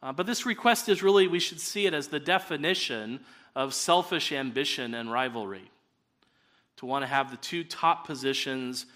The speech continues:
in glory. And it's particularly sad that this is on their mind, given what Jesus had just said. Remember what Jesus had just said to them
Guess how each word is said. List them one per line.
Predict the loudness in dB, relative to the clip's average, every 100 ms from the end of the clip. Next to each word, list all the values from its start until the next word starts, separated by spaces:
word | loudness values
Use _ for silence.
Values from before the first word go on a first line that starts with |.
| _ _
in | -10 -10
glory. | -8 -4 -2 -2 -4 -10 -18 _ _ _ _ _ _ _ -10
And | -6
it's | -6
particularly | -6 -4 -2 2 4 6
sad | 4 2 6 6 6
that | 2 2
this | 2 4
is | 0 4
on | 4 4
their | 4 2
mind, | 2 2 2 0 -6 -10 -12 -18 _ _ _ _
given | -2 2 2 2
what | 2
Jesus | 0 0 2 0 -4
had | -4 -4
just | -2 -2 -2 -2
said. | -2 -2 -4 -12 _ _ _ _ _ _ _ _ _ _ _ _ _ _ _ -8
Remember | -2 2 4
what | 4
Jesus | 2 0 0 0
had | 0 0
just | 2 4 4
said | 2 4 4 0
to | -6
them | -4 -4 -6